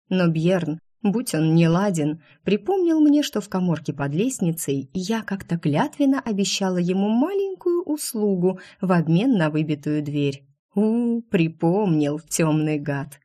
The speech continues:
Рык снизу усилился, а потом послышались шаги. Кто-то злой поднимался по лестнице. Когда дверь распахнулась, я как раз поправляла шляпу.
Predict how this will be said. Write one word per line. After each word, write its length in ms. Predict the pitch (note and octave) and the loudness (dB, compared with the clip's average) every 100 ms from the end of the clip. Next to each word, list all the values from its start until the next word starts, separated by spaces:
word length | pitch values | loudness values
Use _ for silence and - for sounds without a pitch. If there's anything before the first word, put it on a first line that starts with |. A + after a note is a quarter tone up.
| _ _ _ _ - | _ _ _ _ -6
Рык 280 | D3 D#3+ - | -2 -2 -2
снизу 400 | E3+ E3 D#3+ E3 | 2 2 2 0
усилился, 840 | E3+ - D#3+ D3 D3+ - D#3 E3 - - - | -2 -2 -2 -2 -6 -6 -6 -6 -10 -14 -2
а 140 | E3 | 0
потом 420 | E3 D#3+ F3 G#3 | 0 0 0 0
послышались 720 | G#3+ E3 - D#3+ - D#3 D#3 | 0 -2 -2 -4 -4 -6 -4
шаги. 500 | - D#3+ D3+ C#3 D3 - _ _ _ _ | -6 -4 -2 -2 -4 -8 _ _ _ _
Кто-то 380 | - A3 A#3 E3+ | -4 -2 0 -2
злой 320 | D#3 E3+ A3+ | 0 0 0
поднимался 680 | - D#3+ D#3+ D#3+ E3 E3+ D#3+ | -2 -2 0 0 -2 -2 -6
по 180 | D#3+ D3+ | -4 -4
лестнице. 680 | D3+ D3 - D3+ - D3+ E3 _ _ _ _ - | -4 -4 -6 -6 -6 -10 -12 _ _ _ _ -2
Когда 300 | D#3 D#3 D3+ | 0 0 -2
дверь 340 | D3+ D3+ D3 | 0 -2 -2
распахнулась, 960 | D#3+ D#3+ - D3+ C#3+ E3 F3+ E3+ C#3+ - _ _ - | -6 -6 -6 -8 -4 0 0 0 -2 -6 _ _ -6
я 260 | D#3+ A3 | -2 -2
как 240 | C4 F3+ F3+ | 0 -4 -2
раз 300 | F3+ G#3+ - | -4 -4 -6
поправляла 640 | F3+ D#3 D3+ D3 C#3 C#3 | -6 -4 -4 -2 -4 -2
шляпу. 680 | - E3 C#3 C3+ D3 D#3 | -4 -4 -4 -4 -6 -8